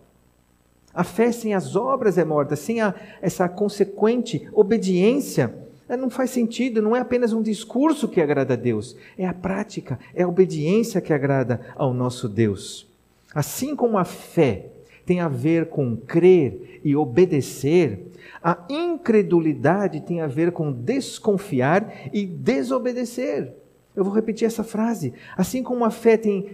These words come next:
tem a ver com crer e obedecer, a incredulidade tem a ver com desconfiar e desobedecer. E aí vem então o juízo divino. A incredulidade levou o povo à desobediência, buscaram outros deuses,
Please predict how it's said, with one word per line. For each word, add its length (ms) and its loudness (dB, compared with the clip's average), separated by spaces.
tem 140 4
a 40 4
ver 200 6
com 180 2
crer 680 6
e 100 2
obedecer, 1200 0
a 220 -2
incredulidade 1000 2
tem 140 -4
a 40 -2
ver 200 -2
com 160 -6
desconfiar 960 -2
e 60 -4
desobedecer. 1000 0
E 60 -8
aí 80 -2
vem 180 -4
então 300 -6
o 80 -2
juízo 460 -6
divino. 680 -2
A 80 -6
incredulidade 760 -4
levou 280 -6
o 40 -8
povo 460 -6
à 180 -2
desobediência, 1040 -4
buscaram 480 -10
outros 260 -12
deuses, 460 -8